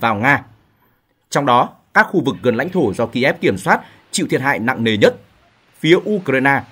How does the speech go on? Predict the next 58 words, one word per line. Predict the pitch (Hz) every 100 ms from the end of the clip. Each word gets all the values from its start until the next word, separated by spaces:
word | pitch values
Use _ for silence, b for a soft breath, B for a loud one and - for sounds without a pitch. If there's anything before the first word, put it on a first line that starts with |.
| -
chưa | 180
bình | 151 113
luận | 131 110
về | 110
những | 98 143
cáo | 170 113 175
buộc | 151 -
trên. | 135 117 - - _ b b b _
Theo | 233
báo | 190 170
cáo | 151 160
của | - 113
ông | 120
Gladkov, | 104 131 139 196 - _ _ 147
Ukraine | 131 123 120 117 123 - 143
đã | 160
thực | 143
hiện | 113 131
tám | 92 117 160
vụ | 170 113
pháo | 123
kích | 123 247 B B
chỉ | - 131
trong | 113 131
hôm | 135 127
mùng | 117 107
bốn | 110 123
tháng | 123
ba | 143 139 B B B
với | - 139
âm | 156 151
mưu | 156 147
tấn | 131 135
công | 165 113
vùng | 110 104
Belgorod. | 117 107 139 - - - _ _ _ _ -
Ba | 139
vụ | 127 104
máy | 117
bay | 127 131
không | 143
người | 117 110
lái | 110 147
thả | 131
đạn | 107 127 b b -
và | 127
một | 127 120
vụ | 135 131
tấn | 131
công | 156 165 147
bằng | 123
máy | 113
bay | 131 143
không | 156 135
người | 113
lái | 107 117
cảm | - 151
tử. | - 143